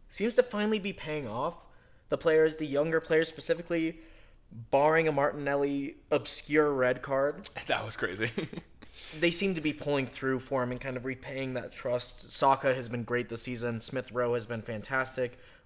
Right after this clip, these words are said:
Speaker 1: Odegaard has been great. Uh, you know, he definitely has some young talent that hopefully means for them that they can continue to be a threat in the Premier League. In, in fact, an increasing threat each year if they can hold on to their players.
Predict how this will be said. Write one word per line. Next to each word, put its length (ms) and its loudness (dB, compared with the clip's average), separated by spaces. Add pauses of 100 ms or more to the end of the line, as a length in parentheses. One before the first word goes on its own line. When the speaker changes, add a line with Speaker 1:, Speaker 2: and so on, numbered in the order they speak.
(100)
Speaker 1:
Odegaard 380 6
has 140 0
been 180 -4
great. 400 -4 (420)
Uh, 240 2
you 100 0
know, 140 2
he 280 -2
definitely 500 4
has 420 2
some 180 -4
young 220 -4
talent 540 -4
that 220 -2 (480)
hopefully 340 8
means 260 0
for 160 -2
them 680 -2 (520)
that 160 -2
they 120 4
can 180 -6
continue 420 -6
to 120 -12
be 160 -8
a 40 -8
threat 420 0
in 60 -6
the 80 -6
Premier 300 -4
League. 240 -4 (180)
In, 240 -4 (200)
in 80 -8
fact, 200 0
an 80 -2
increasing 600 -6
threat 320 -10 (380)
each 220 -6
year 200 2
if 80 -8
they 100 -8
can 140 -10
hold 260 -10
on 160 -6
to 80 -14
their 140 -6
players. 500 -8